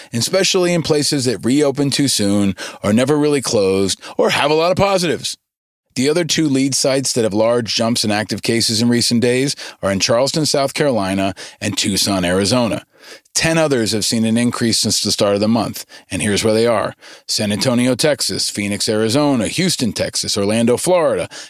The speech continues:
Bay Pines, Florida, Greater Los Angeles, Tampa, Florida, Long Beach, California, Columbia, South Carolina, Charleston, South Carolina, and Southern Arizona.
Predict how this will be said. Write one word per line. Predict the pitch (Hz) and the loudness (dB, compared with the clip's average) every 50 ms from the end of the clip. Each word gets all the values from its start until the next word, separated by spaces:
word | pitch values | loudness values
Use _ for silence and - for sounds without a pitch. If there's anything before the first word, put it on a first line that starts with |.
| _ _ - | _ _ -4
Bay | - 120 127 135 127 | -2 0 0 0 -2
Pines, | - - 127 123 123 123 117 107 - | -2 -2 -2 0 0 0 0 0 0
Florida, | - 110 98 92 87 80 71 - - - - - _ - | 0 0 0 0 0 0 -2 -4 -6 -10 -14 -20 _ -6
Greater | - 98 95 92 107 | -4 -2 0 0 2
Los | 110 120 120 117 - | 2 2 2 2 2
Angeles, | 151 156 156 143 110 101 92 - - | 0 0 0 0 0 -2 -2 -4 -4
Tampa, | - - 156 170 151 147 127 | -4 -2 -2 -2 0 -2 -2
Florida, | - - 120 110 95 90 82 76 - - - - - - _ - | -2 0 0 0 0 0 -2 -4 -6 -8 -10 -14 -20 -12 _ -2
Long | 110 120 131 135 120 | 0 2 2 2 2
Beach, | 131 131 123 - | 0 0 0 0
California, | - 147 135 131 131 - - 143 143 127 110 95 90 | 0 2 2 2 2 0 0 0 0 0 0 -2 -2
Columbia, | - - 120 127 139 135 131 127 120 | -2 -2 0 0 0 0 2 0 0
South | 110 - 120 110 101 - | 0 0 0 0 -2 -2
Carolina, | - 120 107 107 107 104 101 90 104 | -2 0 0 0 0 0 -2 -2 -4
Charleston, | 101 - - 143 147 143 123 - 123 110 | -4 -2 0 0 2 0 0 0 -2 -2
South | 98 - 113 104 98 - | 0 0 0 0 -2 -2
Carolina, | - 113 107 101 104 104 98 90 87 - | -2 0 0 0 0 0 -2 -2 -2 -2
and | 127 131 123 | -2 -2 -2
Southern | - - 113 107 110 110 110 | 0 0 0 0 2 2 0
Arizona. | 110 110 110 110 107 110 120 117 107 95 92 101 | 0 2 2 2 2 2 0 0 0 -2 -4 -6